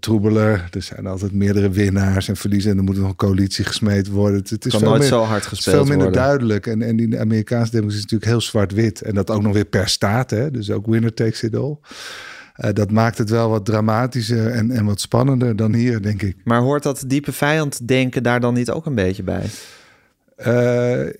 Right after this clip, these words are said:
Speaker 1: ja, nou ja, diep vijand. Als je elkaar echt als een gevaar voor de staatsveiligheid gaat zien of een gevaar voor de democratie, dat, dat is echt een nieuw element. Vroeger was je, verschilde je, zoals Michael zegt, gewoon van mening. De een wilde dat er eerlijker verdelen dan de ander. Het was allemaal een soort,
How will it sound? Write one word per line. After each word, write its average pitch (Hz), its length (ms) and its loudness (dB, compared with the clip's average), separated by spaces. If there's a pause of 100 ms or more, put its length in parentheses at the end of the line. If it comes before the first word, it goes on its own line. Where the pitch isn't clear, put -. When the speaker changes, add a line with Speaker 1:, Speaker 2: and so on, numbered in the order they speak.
(200)
Speaker 1:
ja, 151 420 2
nou 127 320 2
ja, 127 120 2
diep 135 240 -4
vijand. 156 360 -2
Als 135 160 -2
je 160 60 0
elkaar 147 340 -2
echt 143 240 -4
als 135 160 0
een 123 300 0
gevaar 123 400 0
voor 123 140 0
de 113 80 2
staatsveiligheid 120 800 -2
gaat 147 160 -4
zien 151 220 -2
of 135 120 -8
een 110 60 -4
gevaar 113 340 0
voor 117 100 0
de 104 100 0
democratie, 110 840 0
dat, 104 240 -4
dat 110 200 -8
is 120 120 -4
echt 139 200 -4
een 131 80 0
nieuw 139 220 2
element. 127 580 0 (500)
Vroeger 107 280 -4
was 95 200 -2
je, 101 180 -6
verschilde 101 400 -2
je, 95 60 -2
zoals 98 160 -4
Michael 101 240 2
zegt, - 160 -4
gewoon 104 160 -2
van 104 140 0
mening. 113 300 2
De 107 140 -2
een 101 100 0
wilde 98 340 0
dat 101 160 -4
er 107 100 0
eerlijker 110 380 2
verdelen 110 420 2
dan 110 160 0
de 110 60 -2
ander. 107 360 0
Het 101 120 -2
was 104 180 0
allemaal 107 260 0
een 101 60 0
soort, 98 260 -4